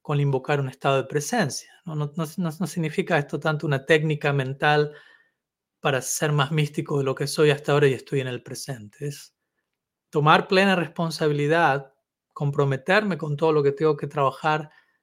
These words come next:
por mí mismo, por las personas que me rodean, en mi proyecto espiritual, en servicio a Dios, tratar de volverme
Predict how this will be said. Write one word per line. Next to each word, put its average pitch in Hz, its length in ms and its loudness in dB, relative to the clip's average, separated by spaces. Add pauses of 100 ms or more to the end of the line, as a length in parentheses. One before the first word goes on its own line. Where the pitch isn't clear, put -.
(200)
por 220 200 4
mí 196 160 2
mismo, 175 420 -2
por 180 220 -4
las 151 160 -2
personas 156 460 -6
que 156 120 -6
me 147 100 0
rodean, 143 440 4
en 151 180 -2
mi 156 140 -2
proyecto 143 500 -2
espiritual, 151 500 -6
en 156 140 -2
servicio 143 520 -4
a - 20 -2
Dios, 139 380 0 (420)
tratar 160 340 0
de 156 60 4
volverme 143 680 2